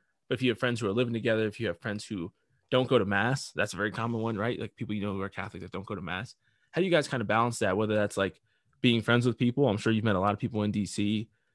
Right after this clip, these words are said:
who are either fallen away Catholics or whatever, but, um, don't go to mass or living some type of way. You might have family members or friends, but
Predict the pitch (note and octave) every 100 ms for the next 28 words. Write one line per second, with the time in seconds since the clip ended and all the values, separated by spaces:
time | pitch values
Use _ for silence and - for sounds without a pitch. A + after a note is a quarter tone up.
0 | _ - G#2+ G2 F2+ F2+ F#2+ E2+ - A2
1 | G#2+ G#2 G2 G2 G#2 - G#2+ G#2 - F#2+
2 | F#2+ F2 F#2+ A2 G#2 G2+ F#2 F#2 - _
3 | _ _ - G2+ F2 G2 A2 A2 G#2+ G#2+
4 | G#2+ G#2+ G2+ G2 G#2 G#2+ F2 A#2 G2+ G2+
5 | F#2 G#2 G#2 G#2+ G#2 F#2 - A2 G#2+ G#2+
6 | G#2 G#2 F#2+ - G#2 G#2 - G#2+